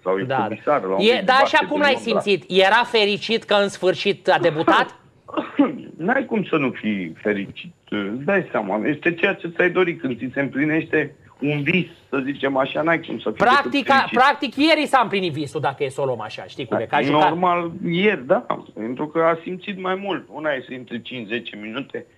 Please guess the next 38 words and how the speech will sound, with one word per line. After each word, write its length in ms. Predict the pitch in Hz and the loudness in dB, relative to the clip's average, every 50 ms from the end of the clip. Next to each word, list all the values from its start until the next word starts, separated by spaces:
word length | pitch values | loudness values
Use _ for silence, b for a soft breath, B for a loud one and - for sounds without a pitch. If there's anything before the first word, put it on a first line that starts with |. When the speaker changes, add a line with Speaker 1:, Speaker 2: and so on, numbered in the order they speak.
| b | b
Speaker 2:
Da. 320 | - 113 113 - - - - _ _ _ _ | -10 -8 -8 -8 -10 -14 -20 _ _ _ _
Speaker 1:
Gianni 220 | - 143 151 156 160 | 2 2 2 4 4
Speaker 2:
Nu, 40 | 165 | 4
practic, 280 | 175 190 311 175 170 160 | 4 4 4 4 4 4
Speaker 1:
știe 120 | 147 127 | 2 0
bine 260 | 117 120 147 143 127 107 | 0 0 -2 0 0 0
Speaker 2:
practic 440 | 98 220 233 277 - - 285 240 | 2 4 4 4 2 0 -4 -6
Speaker 1:
când 140 | - 214 233 | -2 2 4
Speaker 2:
ieri, 260 | 247 277 277 - - - _ | 4 4 4 0 -6 -12 _
cum? 240 | - 208 254 285 - | 0 0 0 0 0
Te 100 | - 220 | 0 2
rog, 180 | 220 226 190 - | 2 2 0 2
te 100 | - 190 | 2 2
rog, 120 | 190 185 147 | 2 2 0
zi. 180 | 156 151 127 - _ _ _ _ - _ _ - _ _ _ _ _ _ _ _ _ _ _ _ _ _ _ _ _ _ _ _ _ _ _ _ _ _ | -2 -8 -10 -10 _ _ _ _ -20 _ _ -20 _ _ _ _ _ _ _ _ _ _ _ _ _ _ _ _ _ _ _ _ _ _ _ _ _ _
Speaker 1:
Nu, 260 | - 107 127 143 147 135 | -8 -4 -2 0 0 0
zic 180 | 117 104 104 92 | -2 -2 -4 -4
că 100 | - 113 | -6 -6
Gianni 400 | 107 95 127 131 135 135 139 131 | -2 2 2 2 2 0 -2 -6
știe 240 | 135 - 147 143 | -4 -2 -2 -2
bine 300 | 135 127 127 131 127 113 92 - - | 0 -2 -4 -4 -4 -4 -6 -8 -10
când 120 | - 90 85 80 78 | -12 -12 -12 -10 -6
Speaker 2:
Nu, 220 | 160 196 262 285 247 | -2 0 2 2 2
zic, 40 | 190 190 226 | 2 2 0
Speaker 1:
perioada 240 | 208 208 220 226 | 2 4 4 4
Speaker 2:
practic, 180 | 247 254 - 220 | 4 4 4 2
Speaker 1:
noastră 240 | 220 214 202 196 220 | 2 0 0 2 0
Speaker 2:
visul 180 | 285 285 - 311 | 0 0 0 -2
Speaker 1:
în 60 | 285 | 2
Speaker 2:
s-a 120 | - 285 269 | 4 4 4
Speaker 1:
comună 160 | 262 262 247 254 | 4 4 4 2
cu 60 | 247 | 2
Speaker 2:
concretizat 680 | 233 - - 247 247 233 247 254 226 - 277 294 285 | 2 2 4 4 4 2 0 0 2 4 4 6 6
a-, 140 | 285 262 254 196 | 4 4 4 2
ieri 340 | 196 208 233 254 247 214 - | 0 2 4 4 4 4 2
pentru, 600 | - 156 139 131 - 135 127 117 110 104 101 95 | 0 -2 -4 -2 -4 -4 -4 -4 -4 -6 -8 -4
pentru 240 | - 143 127 117 117 | -2 -2 -2 -2 -4
Radu. 260 | 107 107 95 80 80 | -6 -8 -8 -8 -12